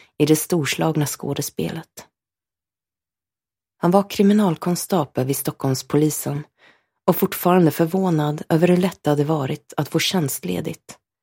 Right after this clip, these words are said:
för att bli fjäderman i tävlingsvagnen.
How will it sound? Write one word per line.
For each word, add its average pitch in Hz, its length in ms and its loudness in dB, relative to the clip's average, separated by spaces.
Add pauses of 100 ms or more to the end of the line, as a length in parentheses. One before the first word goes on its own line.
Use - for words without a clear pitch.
(400)
för 147 80 4
att 143 140 4
bli 156 100 0
fjäderman 165 840 -2 (120)
i 165 80 -2
tävlingsvagnen. 165 880 -6